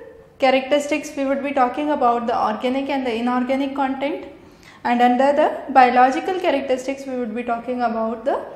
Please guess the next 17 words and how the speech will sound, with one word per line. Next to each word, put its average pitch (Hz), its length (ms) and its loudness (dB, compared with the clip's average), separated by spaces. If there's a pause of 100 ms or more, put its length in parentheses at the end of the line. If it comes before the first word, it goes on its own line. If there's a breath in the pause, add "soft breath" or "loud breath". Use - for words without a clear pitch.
(300 loud breath)
effect 277 340 2
of 370 160 2
microorganisms 247 1000 0
in 233 100 -2
the 269 100 0
soil. 254 400 -6 (580 soft breath)
Now 277 120 4
let's 370 220 4
first 403 500 0
start 262 460 0
with 226 140 -2
the 247 80 2
first - 500 2
physical 269 380 2
characteristics, 240 680 -4
that's 226 260 -8
the - 320 0